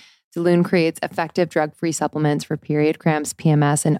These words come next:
optimal cycle health. So you can get the relief you need naturally, which I'm all about, and start feeling like your best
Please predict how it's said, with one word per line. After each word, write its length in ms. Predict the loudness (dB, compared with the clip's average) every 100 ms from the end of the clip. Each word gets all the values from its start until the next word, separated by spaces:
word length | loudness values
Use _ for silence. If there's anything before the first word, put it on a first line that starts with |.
| -2
optimal 480 | -6 -4 2 4 4
cycle 400 | 2 -4 -2 -2
health. 320 | -2 -4 -6
So 120 | -2 0
you 80 |
can 120 | 2 2
get 160 | 2
the 80 | 2
relief 320 | 4 4 4
you 60 | 4
need 160 | 4 6
naturally, 1080 | 6 4 0 -2 -2 0 0 0 2 4
which 240 | 4 2 0
I'm 300 | 0 0 -2 -6
all 340 | -6 -4 -4
about, 460 | -4 -2 0 0 -2 -14 -20 -10 -6
and 100 | -2
start 280 | -2 -4
feeling 320 | 0 2 4 4
like 180 | 2
your 120 | -2 -8
best 600 | -6 -6 -4 -4 -6